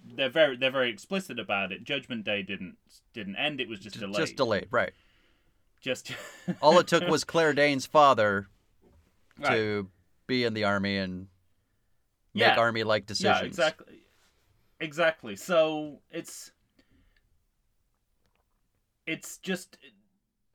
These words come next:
Speaker 1: I, that's where I get the sense of danger from here, that the direction the movie's going in is this, it's this,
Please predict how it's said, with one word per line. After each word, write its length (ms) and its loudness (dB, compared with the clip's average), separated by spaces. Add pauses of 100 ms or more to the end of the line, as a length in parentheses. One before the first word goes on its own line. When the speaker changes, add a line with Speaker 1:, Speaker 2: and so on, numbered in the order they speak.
(220)
Speaker 1:
I, 180 0
that's 340 0
where 220 2
I 120 4
get 240 -2
the 60 -12
sense 360 -8
of 160 -16
danger 480 -4
from 460 -4
here, 560 -10 (400)
that 360 -4 (2500)
the 140 -6
direction 540 -4
the 60 -8
movie's 360 -6
going 420 -4
in 220 -8
is 160 -10
this, 280 -12
it's 220 -14
this, 280 -14